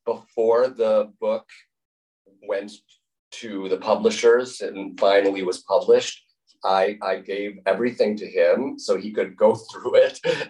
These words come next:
And let me tell you, he corrected so many factual things, but also there were things that he said, "This is, I, I'm not really comfortable with this." And I honored that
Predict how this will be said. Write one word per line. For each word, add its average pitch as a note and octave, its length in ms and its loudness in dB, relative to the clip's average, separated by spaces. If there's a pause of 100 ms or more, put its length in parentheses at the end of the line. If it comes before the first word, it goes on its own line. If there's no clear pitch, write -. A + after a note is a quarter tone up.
(120)
And B2 380 4
let B2 160 -2
me G#2+ 120 -12
tell C3+ 260 0
you, G2 180 -10
he D3 480 -12 (1040)
corrected A#2+ 800 0
so B2 340 4
many A2 340 0
factual A2 760 -2
things, E2+ 520 -4
but A2+ 160 4
also A#2 640 4 (560)
there F#2+ 200 -4
were G2 120 0
things C#3 400 -2
that A#2+ 180 -2
he C3+ 120 -10
said, A#2 280 2
"This A#2 220 -4
is, B2 140 -10 (120)
I, G#2 220 4
I'm A2 120 2
not G#2+ 200 0
really G#2+ 200 -2
comfortable F#2+ 380 -8
with - 200 -6
this." F3+ 520 2 (280)
And G2+ 360 2
I G#2+ 420 6
honored B2+ 440 2
that - 220 -12